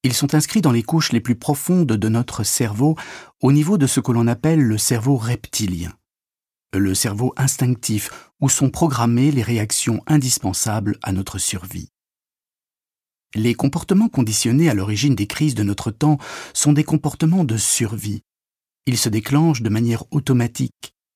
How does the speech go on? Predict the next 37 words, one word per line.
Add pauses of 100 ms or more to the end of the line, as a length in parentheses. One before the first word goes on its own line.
(120)
Leur
finalité
est
de
nous
épargner
d'avoir
à
expérimenter
l'inconfort, (300)
les
frustrations,
les
blessures,
la
douleur
et
la
peur. (1700)
Le
drame (360)
est
que,
dans
bon
nombre
de
situations, (380)
ils
créent
exactement
ce
qu'ils
étaient
censés
permettre
d'éviter.